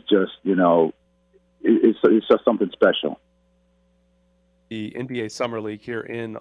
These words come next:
Speaker 2: Las Vegas, uh, coming up in July. I'm, I'm curious, is there anything specific you wanna see from Paolo Banchero at the Summer League here?
Speaker 1: Well, you know, I really just believe that it's ge-, getting acclimated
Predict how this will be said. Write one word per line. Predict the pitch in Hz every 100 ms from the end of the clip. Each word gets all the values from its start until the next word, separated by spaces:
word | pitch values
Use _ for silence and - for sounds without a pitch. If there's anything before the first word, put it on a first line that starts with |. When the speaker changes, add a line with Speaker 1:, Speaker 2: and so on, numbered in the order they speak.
| -
Speaker 2:
Las | 110 104 107 -
Vegas, | 113 120 120 113 104 - 113
uh, | 107 104 101 101
coming | 131 123
up | 120 -
in | 147 123
July. | 113 104 120 120 104 104
I'm, | 117 117 - _ -
I'm | 135
curious, | 131 175 180 139 - - - -
is | 156 131
there | 143
anything | 185 196 196
specific | 151 - 131 - 156 165 143 139
you | 139
wanna | 135 120
see | - - 151 135 104
from | - 107
Paolo | 98 113 110 101
Banchero | 104 101 98 104 101 101
at | 107
the | -
Summer | - 113 107
League | 104 -
here? | - _ _ _ _ _ _ _ _ _ -
Speaker 1:
Well, | 170
you | 170
know, | 147 131 -
I | - - 104
really | 110 139 120
just | 107 -
believe | 104 98 110 101
that | 104
it's | 98 95 -
ge-, | 104
getting | - 110 104
acclimated | 101 - 98 98 98 92